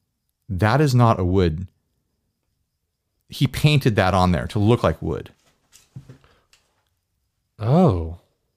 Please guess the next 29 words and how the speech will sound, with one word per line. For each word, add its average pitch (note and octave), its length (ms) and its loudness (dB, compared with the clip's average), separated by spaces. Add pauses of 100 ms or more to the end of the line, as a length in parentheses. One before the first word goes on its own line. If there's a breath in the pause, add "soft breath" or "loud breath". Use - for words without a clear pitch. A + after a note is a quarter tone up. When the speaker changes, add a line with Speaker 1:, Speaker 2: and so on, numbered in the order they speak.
(2250)
Speaker 2:
Is - 20 -18
Speaker 1:
Like, C3 120 4
Speaker 2:
that, D#3+ 100 4
Speaker 1:
I D#3+ 80 0
can D#3+ 100 4
Speaker 2:
is C#3 80 2
Speaker 1:
tell F#3 240 4
Speaker 2:
that E3 80 0
Speaker 1:
just F3+ 240 0
by C3+ 120 4
looking A#2+ 600 2
at C2 100 -6
it. C2+ 160 -10
Like, F#2 380 -2 (3250)
Speaker 2:
You D#3 120 4
don't F3+ 140 4
think G3 140 4
it F#3 60 2
was E3+ 180 2
taken D#3+ 320 0
down D3 260 4
to B2 60 2
bare A2+ 440 2
and B2 200 0
then A#2+ 140 2
just A2+ 200 -4
painted B2+ 580 0
that A#2 360 -4
way? G2+ 540 -2